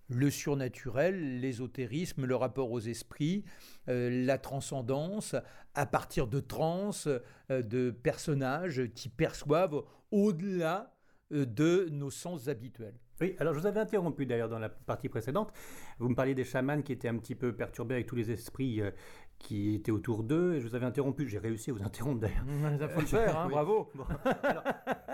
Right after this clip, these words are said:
Speaker 2: reprenons, vous disiez que eux-mêmes étaient un petit peu perturbés, c'est ça ?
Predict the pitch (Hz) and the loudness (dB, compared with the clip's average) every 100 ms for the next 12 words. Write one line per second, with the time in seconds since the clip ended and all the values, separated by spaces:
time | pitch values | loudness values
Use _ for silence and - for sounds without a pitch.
0 | - 185 214 202 226 175 139 190 202 247 | -4 -2 -4 -4 -2 -4 -4 -4 -4 0
1 | 202 180 156 165 170 190 170 151 165 160 | 0 0 0 0 0 0 -2 -2 0 0
2 | 147 147 147 170 165 156 135 151 - 156 | 0 -2 -2 0 2 2 0 -2 0 2
3 | 147 131 104 127 170 | 4 2 0 -4 -4